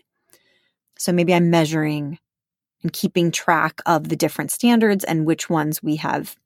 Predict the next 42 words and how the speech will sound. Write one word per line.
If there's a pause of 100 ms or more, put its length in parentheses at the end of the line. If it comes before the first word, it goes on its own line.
(160)
you
know,
studied
as
a
class. (480)
What
are
the
percent
of
students
who
are
actively
engaged
in
my
class? (520)
The
number
of
opportunities
in
each
lesson
to
engage
in
deep
thinking
about
the
math. (1900)
So
as
I've
mentioned
in
many
other
episodes,